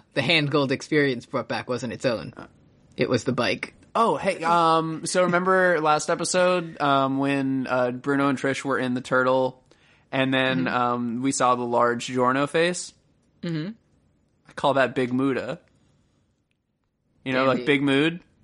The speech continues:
Speaker 1: It is.
Speaker 2: All right,
Speaker 1: Think
Speaker 2: let's
Speaker 1: about
Speaker 2: get,
Speaker 1: it.
Speaker 2: let's get back to it.
Speaker 1: Let's get back to it. So, somehow the bike disappeared, and so, like, Gold Experience detaches its hand, and guess what? It's the bike now. And remember when there was a, the, the guy who could make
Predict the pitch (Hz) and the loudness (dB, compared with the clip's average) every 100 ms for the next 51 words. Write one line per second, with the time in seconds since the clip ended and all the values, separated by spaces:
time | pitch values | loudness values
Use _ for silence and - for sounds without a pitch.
0 | _ _ _ - - 151 165 165 - - | _ _ _ -20 -12 -8 -6 -8 -16 -20
1 | _ _ _ _ _ 143 151 117 139 180 | _ _ _ _ _ 0 0 0 -2 0
2 | 185 185 180 196 180 - - 247 139 - | 0 0 0 0 0 0 0 0 0 -4
3 | _ - - - 185 180 156 139 143 - | _ -20 -20 -12 -8 -6 -4 -6 -10 -16
4 | - - - 214 202 - - 302 381 294 | -20 -12 -2 0 0 -2 -6 -2 0 0
5 | 214 196 165 143 170 170 - _ - 170 | 2 2 0 0 2 0 -2 _ -8 -8
6 | 156 - 147 139 135 139 131 131 - _ | -6 -2 0 2 2 0 -2 -6 -14 _
7 | - 202 165 151 - - _ - 175 151 | -6 0 0 0 -10 -20 _ -2 0 0
8 | 165 - 269 208 226 233 - 185 175 147 | -6 -14 -6 -2 0 0 0 0 0 -2
9 | 170 - 143 139 147 123 135 - 147 131 | -6 -2 -2 -2 -4 -6 -8 -4 -2 0
10 | 123 120 - 139 131 - 135 - 123 147 | -2 -4 -2 0 0 0 -2 -2 -4 -2
11 | 131 127 - 117 120 135 - - - 180 | 0 0 0 -2 -2 -6 -14 -20 -8 -4
12 | 180 196 214 226 233 226 202 180 170 175 | -2 -4 -4 -2 0 2 0 0 0 0
13 | 151 151 - 139 143 139 127 151 139 143 | 0 -4 -6 -4 -2 0 -2 -2 2 2
14 | 147 151 156 139 135 - | 2 0 -2 -2 -2 -4